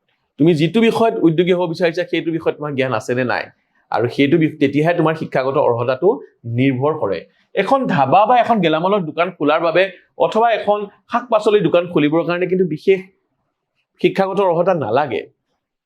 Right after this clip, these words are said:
ধাবা খুলিলা, ৰেষ্টুৰাঁ খুলিলা, গেলামালৰ দোকান খুলিলা, শাক পাচলিৰ দোকান খুলিলা, তাৰ কাৰণে শিক্ষাগত অৰ্হতা বৰ বেছি প্ৰয়োজন নাই। কিন্তু এইবোৰ ব্যৱসায়টো কৃতকাৰ্য হ'বৰ বাবে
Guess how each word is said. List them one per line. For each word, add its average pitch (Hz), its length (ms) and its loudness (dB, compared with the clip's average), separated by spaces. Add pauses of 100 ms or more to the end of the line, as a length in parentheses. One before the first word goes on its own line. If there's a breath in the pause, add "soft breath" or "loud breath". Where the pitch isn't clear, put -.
(160)
ধাবা - 180 -4
খুলিলা, 123 380 -2
ৰেষ্টুৰাঁ 143 380 -2
খুলিলা, 123 320 0 (380)
গেলামালৰ 156 320 0
দোকান 143 220 -8
খুলিলা, 127 280 -4
শাক 175 200 -8
পাচলিৰ 170 260 0
দোকান 131 200 0
খুলিলা, 123 260 -2
তাৰ 190 140 0
কাৰণে 220 160 -2
শিক্ষাগত 226 400 -4
অৰ্হতা 208 280 0
বৰ 196 180 0
বেছি 214 200 -2
প্ৰয়োজন 208 400 0
নাই। 190 300 0 (360)
কিন্তু 269 340 2 (400 loud breath)
এইবোৰ 294 560 4
ব্যৱসায়টো 233 520 0
কৃতকাৰ্য 190 520 -6
হ'বৰ 160 300 0
বাবে 156 240 0